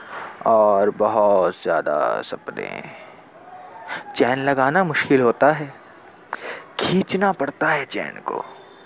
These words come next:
दोनों ओर से पूरी ताकत के साथ। पर जब ज़िंदगी झांकती है अपनी गर्दन उचकाकर, तो डर लगता है। डर लगता है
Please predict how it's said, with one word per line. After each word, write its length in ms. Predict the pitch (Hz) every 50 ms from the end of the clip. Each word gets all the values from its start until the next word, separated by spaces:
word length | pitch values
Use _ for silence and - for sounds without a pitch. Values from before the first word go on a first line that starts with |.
| - - - - - -
दोनों 380 | 123 120 131 127 123 123 117 113 120
ओर 120 | 123 123 -
से 280 | - - 131 143 156 - - - - - - - - - - - -
पूरी 180 | 156 160 151 135
ताकत 380 | - - - - - - - -
के 120 | - -
साथ। 440 | - - - - - - - - - - - - - - - - - - - - - - - - - - - - - - - - - - - -
पर 120 | 156 160
जब 220 | 160 175 190 190
ज़िंदगी 600 | 175 165 165 165 175 175 185 190 180 - 202 202 202
झांकती 640 | 170 170 160 160 165 175 170 - _ - 220 220 196
है 640 | 135 135 127 123 123 127 131 139 147 160 165 170 160 - - _ - -
अपनी 440 | 143 151 - - 160 165 165 170 165
गर्दन 420 | 156 151 147 143 143 165 180 170 139
उचकाकर, 640 | - - - 113 104 - - - 107 113 120 127 127 123 110 - - - - - - - - - - - - - - - - - - -
तो 60 | 117
डर 180 | 104 113 107
लगता 380 | 104 98 - - - - - -
है। 260 | 127 123 127 127 - - _ _ - _ _ _ - - - - - - - - - - - - - - - - - - - 135
डर 240 | 135 123 147 165 180
लगता 420 | 185 185 - - - 196 196 190 185
है 600 | 190 185 185 185 185 185 180 175 165 143 127